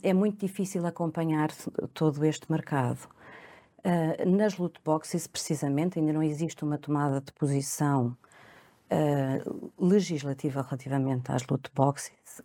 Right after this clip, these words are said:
A Espanha, por exemplo, está a elaborar um pro-, te-, tem um projeto de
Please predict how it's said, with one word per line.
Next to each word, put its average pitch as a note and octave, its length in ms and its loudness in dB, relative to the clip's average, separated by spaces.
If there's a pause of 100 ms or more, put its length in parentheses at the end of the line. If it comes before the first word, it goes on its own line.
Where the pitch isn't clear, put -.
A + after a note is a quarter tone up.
A C#3+ 200 2
Espanha, D3+ 400 2
por D3+ 160 -2
exemplo, C#3+ 480 0
está C#3 440 2 (720)
a D#3 260 2
elaborar D3 560 0
um D3 120 0
pro-, - 200 -2
te-, - 360 -4
tem C#3+ 180 4
um C#3 80 4
projeto C#3 360 0
de C#3+ 60 -2